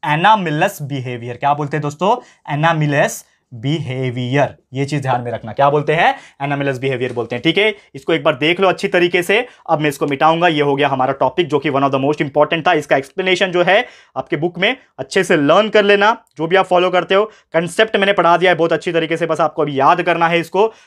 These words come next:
जो फंडामेंटल, जो टेम्परेचर मैंने बताए हैं, वो आप याद रख लोगे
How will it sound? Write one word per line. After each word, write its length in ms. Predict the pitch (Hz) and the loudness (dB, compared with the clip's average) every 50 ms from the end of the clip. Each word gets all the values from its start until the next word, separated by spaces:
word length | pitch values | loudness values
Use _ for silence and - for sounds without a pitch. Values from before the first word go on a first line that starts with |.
| _ _ _ _ _ _ - | _ _ _ _ _ _ -6
जो 140 | 135 156 | -4 -2
फंडामेंटल, 520 | 156 160 156 156 170 165 165 165 170 170 165 | 0 0 0 2 2 0 0 0 0 -2 -2
जो 140 | 143 156 160 | -2 -4 -4
टेम्परेचर 420 | 156 151 139 156 156 156 180 175 | -4 -4 -4 -4 -4 -2 -2 -2
मैंने 160 | 170 165 170 | -2 -2 -2
बताए 280 | 160 156 156 160 160 160 | -2 -2 2 2 2 2
हैं, 80 | 165 | 0
वो 160 | 160 156 156 151 | 0 0 0 0
आप 160 | 143 143 139 | 0 0 2
याद 240 | 139 139 156 156 156 | 2 2 2 2 0
रख 140 | 151 151 | -2 -2
लोगे 300 | 160 151 151 165 190 208 | -2 0 0 2 0 0